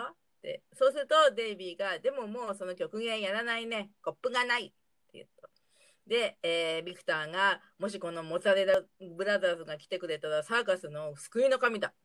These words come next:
と言い、他の団員たちに知らせに行ってしまいます。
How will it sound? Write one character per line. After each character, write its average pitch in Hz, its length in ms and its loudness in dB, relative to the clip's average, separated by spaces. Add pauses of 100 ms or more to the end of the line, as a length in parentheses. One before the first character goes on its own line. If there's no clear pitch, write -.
(240)
と 196 280 4
言 185 120 -10
い、 220 280 -8 (160)
他 208 220 0
の 208 140 0
団 202 280 2
員 202 120 -6
た 160 120 -2
ち 156 180 -14
に 214 240 -6
知 - 120 -16
ら 165 120 -4
せ 165 120 -6
に 160 280 -8
行 151 100 -18
っ - 40 -20
て 160 100 -6
し 143 120 -12
ま 127 160 -6
い 110 60 -12
ま - 200 -16
す。 - 140 -20